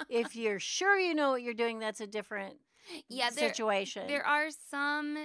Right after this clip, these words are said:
Speaker 2: situations, if, if it talks about it in your, I think,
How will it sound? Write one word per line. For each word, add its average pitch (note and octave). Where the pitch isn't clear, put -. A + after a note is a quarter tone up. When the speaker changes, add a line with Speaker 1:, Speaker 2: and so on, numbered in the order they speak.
Speaker 2:
situations, G3+
if, B3+
if B3+
it -
talks -
about A#3+
it -
in F#3
your, F3+
I C4
think, D4